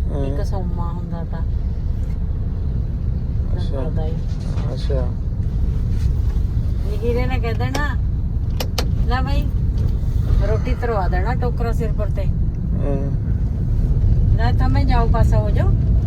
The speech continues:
Speaker 2: ਮੈਂ ਖਿਲਾਊਂਗਾ ਰੋਟੀ।"
Speaker 1: ਹੂੰ।
Speaker 2: ਉਹਨਾਂ ਨੇ ਦੇਖ ਲੈ, ਜਿਉਣ ਜੋਗੇ ਨੇ ਰੋਟੀ ਉਹਨਾਂ ਨੂੰ ਖਿਲਾ ਕੇ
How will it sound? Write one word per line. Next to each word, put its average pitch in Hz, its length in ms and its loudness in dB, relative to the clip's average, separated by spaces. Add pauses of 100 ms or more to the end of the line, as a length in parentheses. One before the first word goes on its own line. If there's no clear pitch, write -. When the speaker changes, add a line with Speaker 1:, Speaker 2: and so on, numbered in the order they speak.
(300)
Speaker 2:
ਮੈਂ - 180 4
ਖਿਲਾਊਂਗਾ - 440 4
ਰੋਟੀ।" - 340 6 (600)
Speaker 1:
ਹੂੰ। - 640 4
Speaker 2:
ਉਹਨਾਂ 294 140 6
ਨੇ - 100 6
ਦੇਖ 247 220 6
ਲੈ, 269 140 6
ਜਿਉਣ - 300 4
ਜੋਗੇ - 280 4
ਨੇ - 160 2
ਰੋਟੀ 233 360 2
ਉਹਨਾਂ 262 200 2
ਨੂੰ 349 120 4
ਖਿਲਾ - 440 4
ਕੇ 180 100 4